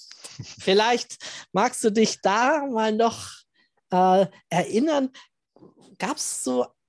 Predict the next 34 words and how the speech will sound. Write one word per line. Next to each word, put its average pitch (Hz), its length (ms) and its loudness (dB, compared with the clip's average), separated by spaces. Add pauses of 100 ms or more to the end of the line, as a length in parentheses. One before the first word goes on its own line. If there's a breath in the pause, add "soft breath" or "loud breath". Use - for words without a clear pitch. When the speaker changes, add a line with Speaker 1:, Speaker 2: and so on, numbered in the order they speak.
Speaker 2:
einen 262 360 2
Moment 233 400 0
vielleicht 214 300 -2
oder 180 140 -4
zwei 226 320 -4
Momente, 220 400 -2
so 202 100 0
magische 226 520 0
Momente 214 400 2
im 190 100 2
Rahmen 190 300 0
von 202 120 -2
deiner 185 300 -2
Ausbildung 214 480 0
oder 196 140 2
von 175 180 -2
dem, 196 180 4
was 190 200 0
daraus, 170 640 0
äh, 170 200 -6
entstanden 185 540 -6
ist? 185 160 0
Gibt's 190 160 -4
da - 80 -4
irgendwas, 208 320 2
woran 190 180 2
du 196 80 0
dich 185 220 0
besonders 180 340 -2
erinnern 185 360 -2
kannst? - 440 -8 (920 soft breath)
Speaker 1:
Also 104 160 -2
es, 113 160 0
äh, 117 420 -2